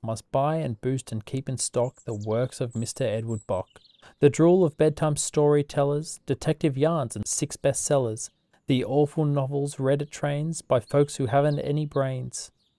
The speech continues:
accounts of life among the llamas, the latest Czechoslovakian dramas,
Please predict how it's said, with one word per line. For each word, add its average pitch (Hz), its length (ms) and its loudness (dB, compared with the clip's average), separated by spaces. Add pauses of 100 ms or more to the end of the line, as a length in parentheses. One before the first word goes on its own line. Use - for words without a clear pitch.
(300)
accounts 156 480 2
of 135 160 0
life 143 220 4
among 135 300 0
the 131 80 0
llamas, 135 640 0
the 135 80 0
latest 139 440 2
Czechoslovakian 139 800 0
dramas, 135 880 -4